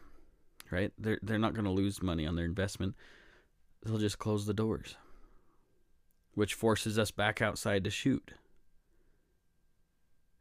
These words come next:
I don't know if you guys have noticed,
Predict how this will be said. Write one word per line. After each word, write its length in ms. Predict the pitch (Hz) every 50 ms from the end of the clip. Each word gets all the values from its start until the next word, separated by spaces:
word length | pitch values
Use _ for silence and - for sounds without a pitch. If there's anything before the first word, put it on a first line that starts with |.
| _ _ _ _ _ _ _ _ _ _ _ _ _ _ _ _ _ _
I 100 | - 110
don't 120 | 117 127 123
know 100 | 123 117
if 140 | 104 -
you 80 | 110 101
guys 300 | 98 110 107 107 101 101
have 100 | 101 92
noticed, 540 | 101 101 98 90 87 95 98 - - -